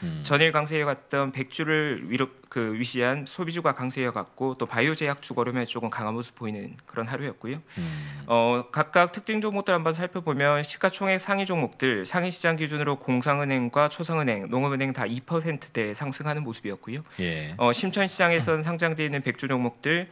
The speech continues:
Speaker 1: 음.
Speaker 2: 오량과 노주노교, 양아양조 모두 삼 프로 가까운 상승 보이는 하루였습니다.
Speaker 1: 예.
Speaker 2: 그리고 보통, 어, 그 중국의 제약 바이오주라고 하면 시가총액으로는 항서제약이 가장 큰데, 어, 대표주인 항서제약이 오늘 사점삼 프로 올라서
Speaker 1: 오.
Speaker 2: 네, 바이오제약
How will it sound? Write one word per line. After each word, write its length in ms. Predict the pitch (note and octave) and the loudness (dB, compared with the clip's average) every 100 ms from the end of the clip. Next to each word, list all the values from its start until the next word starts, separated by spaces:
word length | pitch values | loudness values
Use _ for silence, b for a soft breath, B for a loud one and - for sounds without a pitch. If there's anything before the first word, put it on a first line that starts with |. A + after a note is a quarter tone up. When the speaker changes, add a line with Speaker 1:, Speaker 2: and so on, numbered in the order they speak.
| B | B
Speaker 1:
음. 160 | G2+ F2+ | -2 6
Speaker 2:
오량과 460 | C#3 D#3 D#3+ - | 8 8 6 2
노주노교, 640 | C#3+ A#2+ C#3 C3 G#2 G#2 G2+ | 2 0 0 0 0 -2 2
양아양조 580 | A#2 C3+ C3 A2+ G#2+ A2+ | 4 6 4 0 -2 -4
모두 200 | A2 A2+ | -4 -6
삼 200 | E3 D#3 | -6 -4
프로 260 | D#3 B2 | -2 -2
가까운 340 | G#2 G2 A#2+ A2+ | -4 -2 -2 0
상승 340 | C3+ B2+ B2 | -4 -4 -6
보이는 360 | - A2+ A#2 A2 | -4 -4 -4 -4
하루였습니다. 720 | C3 B2+ G2+ - G2+ A2 G#2+ - | -6 -6 -8 -10 -6 -6 -6 0
Speaker 1:
예. 160 | F2 D2 B B | 0 -2 B B
Speaker 2:
그리고 260 | C3+ C#3 C#3+ | 0 2 2
보통, 540 | C#3+ C#3+ E3+ E3 E3 B B B _ | -2 2 2 4 0 B B B _
어, 380 | B2+ B2 C3 - | 4 6 4 0
그 160 | - C3 | -2 -2
중국의 440 | - F#3+ F#3+ F#3+ | 2 2 4 4
제약 260 | F3+ D3+ D#3 | 8 6 6
바이오주라고 500 | E3+ E3 D#3+ D#3+ D3+ | 4 0 2 2 4
하면 220 | D3 C#3+ | 2 2
시가총액으로는 800 | D3 - F3 - F3+ E3+ D#3+ D3+ | -2 -2 -2 0 -2 0 2 2
항서제약이 560 | D#3 G3+ A3 G3+ E3+ C3+ | 0 -2 0 2 2 0
가장 260 | B2 C3+ | 0 -2
큰데, 460 | A#2 A2+ G#2+ C3 G#2+ B B B | -2 -4 -2 -2 -2 B B B
어, 180 | B2 A#2 | 2 2
대표주인 480 | D3 C#3+ F3+ E3 E3 | 4 2 2 2 2
항서제약이 460 | F#3 F3+ E3+ E3 | 0 0 2 2
오늘 160 | D#3 D3 | 2 0
사점삼 540 | - A#2+ D3 D3+ E3 | 0 0 0 -2 -4
프로 160 | E3 D3 | -2 0
올라서 420 | A#2 G#2+ F2+ C#3 | 2 2 2 0
Speaker 1:
오. 340 | E2 D#2+ D#2 D2+ | 0 -6 -10 0
Speaker 2:
네, 160 | A#2+ G#2+ | 2 6
바이오제약 540 | B2+ C3+ C#3 C#3 C3+ | 6 4 4 0 0